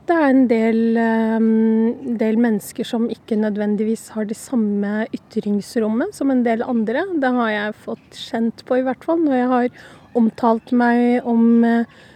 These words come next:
ulike saker, at, ehm, da blir ikke du møtt med lega-, legitime motytringer, men med hat og trusler, og det har jo veldig mange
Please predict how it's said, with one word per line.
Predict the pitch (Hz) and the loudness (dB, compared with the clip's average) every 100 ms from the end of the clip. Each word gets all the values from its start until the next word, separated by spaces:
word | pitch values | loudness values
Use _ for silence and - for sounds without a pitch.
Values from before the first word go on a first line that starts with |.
| - 294 | -10 0
ulike | 240 214 254 | 0 2 0
saker, | 277 233 - 370 - | 2 0 0 -2 -2
at, | 285 - - | -6 -8 -2
ehm, | 262 254 247 247 247 247 247 247 254 | 2 4 4 4 2 2 2 2 2
da | 247 | 2
blir | 247 233 240 233 | 0 2 0 -2
ikke | 226 269 | -2 -2
du | 240 | 0
møtt | 233 233 - - | 2 0 -4 -6
med | 247 240 240 240 240 - - - | 0 2 2 0 -2 -8 -16 -4
lega-, | 226 202 220 - _ _ | -2 0 -4 -6 _ _
legitime | 233 220 233 - 233 226 233 | -4 -2 -2 -2 2 2 4
motytringer, | 240 233 240 - - - - - 226 226 269 330 302 | 4 4 2 -2 -12 -16 -14 -4 0 2 4 4 4
men | 285 254 262 254 247 | 4 4 4 4 4
med | 254 247 | 2 0
hat | 240 226 226 - - | -2 -2 -4 -8 -4
og | 247 233 233 233 | -2 0 -2 -4
trusler, | 233 233 - 302 381 | -8 -10 -6 -2 0
og | 330 277 | 0 0
det | 262 254 254 | 0 -2 -2
har | 262 240 | -2 -2
jo | 240 | -2
veldig | 233 247 226 | -2 -2 -2
mange | 233 220 214 220 | -2 0 -2 -2